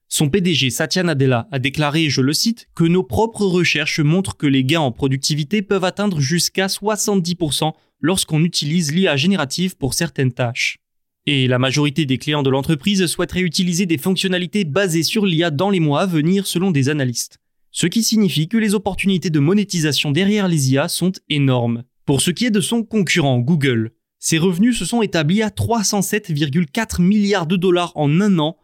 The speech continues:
donc plus neuf pour cent en glissement annuel. Son profit a lui aussi bondi à quatre-vingt-quatre virgule trois milliards de dollars. Dans le détail, le tableau est un peu gâché par des revenus publicitaires plus faibles qu'attendus.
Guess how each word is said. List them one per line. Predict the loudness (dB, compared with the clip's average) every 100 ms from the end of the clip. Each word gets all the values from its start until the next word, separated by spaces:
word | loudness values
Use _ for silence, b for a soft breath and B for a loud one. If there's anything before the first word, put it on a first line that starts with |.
| _ -2
donc | 0 0
plus | -2 -2 0 0
neuf | 0 -2
pour | -6 -2
cent | 0 2
en | 2
glissement | 2 0 -2 0
annuel. | 2 2 0 -2 _ _ _
Son | -2 0
profit | 2 0 0 0
a |
lui | 2 2
aussi | 0 0
bondi | 0 2 2 2 2
à | 0
quatre-vingt-quatre | -2 -4 -2 -2 -2 -2
virgule | 0 0 0 -2
trois | -2 0
milliards | 2 2 0
de | 0
dollars. | 0 2 0 -2 -10 _ _ -2
Dans | 2 4
le |
détail, | 2 2 0 2 2
le | 2 0
tableau | 0 0 2
est | 0 -2
un | -4
peu | 0 0
gâché | 0 0 0 0
par | 0 0
des | 0
revenus | 2 0 0
publicitaires | 0 -2 -4 -2 -2 -2 -2
plus | -4
faibles | 0 0 0
qu'attendus. | -2 -2 0 0 -2